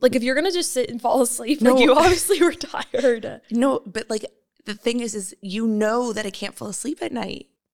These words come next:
Speaker 1: That's true. So you're putting that one on me.
Speaker 2: No, I'll take full responsibility.
Speaker 1: Okay.
Speaker 2: But just know the last night as I'm just laying in bed looking at my ceiling at one A M, yes, your name did pop up in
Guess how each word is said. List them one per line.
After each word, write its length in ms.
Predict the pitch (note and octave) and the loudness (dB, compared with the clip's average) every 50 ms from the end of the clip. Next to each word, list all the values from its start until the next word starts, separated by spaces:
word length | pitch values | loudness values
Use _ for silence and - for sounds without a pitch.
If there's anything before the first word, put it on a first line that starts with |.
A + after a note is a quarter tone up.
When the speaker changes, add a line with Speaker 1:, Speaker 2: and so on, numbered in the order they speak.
| _ - | _ -6
Speaker 1:
That's 340 | C#4+ D#4+ D#4+ - - - | -6 -6 -4 -4 -4 -4
true. 360 | - - D#4 - - - E4 D#4+ D4 - - - - - | -2 2 2 2 2 2 -2 -4 -8 -12 -14 -16 -18 -12
So 180 | - - D4 B3+ | -4 2 2 2
you're 160 | A#3+ A3+ B3 | 2 2 -4
putting 220 | - C#4+ C#4 A#3+ | -4 -4 -4 -2
that 100 | A#3 - | -4 -4
one 140 | - G3+ G3 | -4 -4 -6
on 100 | G3+ G#3 | -6 -10
me. 140 | A3 A#3 B3 - - - | -12 -14 -14 -14 -10 -2
Speaker 2:
No, 400 | A3 B3 B3+ C4 C4+ C4+ C#4 _ _ _ _ _ - | 2 2 4 4 2 0 -4 _ _ _ _ _ -8
I'll 140 | A3 A3+ A#3 | -6 -6 -2
take 220 | - C4 B3+ - | -2 -4 -4 -4
full 400 | - G#3 F#3+ - - - A3+ G#3+ | -8 -14 -14 -12 -8 -4 -4 -4
responsibility. 720 | G3+ G#3+ - - G#3 G3+ G3 F#3 F3+ F#3+ F3 E3+ - C#3 D#3+ | -4 -4 -6 -6 -6 -6 -6 -6 -4 -2 0 0 0 0 0
Speaker 1:
Okay. 160 | C4+ G#3 C#3+ | 2 2 2
Speaker 2:
But 80 | C3 - | 2 0
just 200 | G3 F#3+ F#3 F#3+ | -2 -4 -4 -4
know 200 | G3 G3 F#3+ F3+ | -2 -2 -2 -2
the 100 | F#3+ G3 | -2 0
last 340 | F#3+ G#3+ G3 G3+ G3+ - | 0 2 0 0 -2 -4
night 200 | G#3 G3 G3 - | -4 -4 -2 -2
as 240 | - F#3+ G3 F#3+ D#3+ | -2 -2 -4 -4 -4
I'm 360 | G3 F3 F3 F3 F3 - - | -4 -4 -4 -6 -8 -10 -8
just 240 | - F#3+ F3+ - - | -6 -6 -6 -6 -6
laying 460 | F3 F3 F3+ F#3 F3+ F3 F3+ F3+ F3+ | -6 -4 0 2 2 0 0 -2 -4
in 140 | F3+ F3+ F3 | -4 -4 -2
bed 320 | E3 E3+ E3 E3 E3 D#3 E3 | 0 0 0 0 0 -4 -6
looking 400 | F3 F3 E3+ - F#3 F3 F3 E3+ | -6 -6 -6 -6 -6 -6 -4 -4
at 140 | D#3 - | -6 -4
my 120 | - E3 D#3+ | -6 -8 -6
ceiling 640 | D3 - - - F#3+ F3 F3+ E3+ E3 D#3+ D3+ D#3+ | -6 -6 -6 -6 -4 -4 -4 -2 -4 -4 -4 -6
at 100 | D3+ - | -8 -6
one 160 | - E3 D#3 | -6 -6 -6
A 180 | D#3+ D#3 D#3+ D3+ | -6 -8 -8 -10
M, 200 | D3 D3 C#3+ C#3+ | -10 -12 -12 -12
yes, 520 | D3 C#3+ - - - - - - - - _ - - | -12 -12 -12 -12 -12 -12 -12 -12 -14 -16 _ -20 -10
your 200 | - F3 F3+ E3+ | -4 -4 -2 -2
name 340 | E3 D#3+ D3+ D3 D#3 E3 D#3+ | -2 -4 -6 -6 -8 -10 -6
did 360 | E3 D3+ D3 D3 D3+ D3 - | -4 -4 -4 -4 -6 -10 -14
pop 320 | - - C#3+ C3 C3+ - - | -12 -10 -8 -8 -8 -10 -14
up 200 | - - - - | -16 -14 -10 -10
in 100 | - | -10